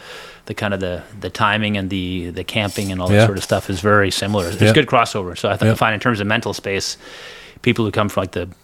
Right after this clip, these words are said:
Speaker 1: B C Coast Mountain background, they can kinda do anything in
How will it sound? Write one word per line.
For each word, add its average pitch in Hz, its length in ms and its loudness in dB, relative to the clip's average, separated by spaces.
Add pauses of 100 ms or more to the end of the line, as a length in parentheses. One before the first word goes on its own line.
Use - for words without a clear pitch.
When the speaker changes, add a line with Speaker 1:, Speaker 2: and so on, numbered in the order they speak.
Speaker 1:
B 113 100 -2
C 98 260 -4 (500)
Coast 117 220 2
Mountain 95 260 -4
background, 95 480 -2
they 92 60 -6
can 95 140 -6
kinda 95 220 -6
do 90 360 -4 (200)
anything 101 400 -2
in 85 280 -8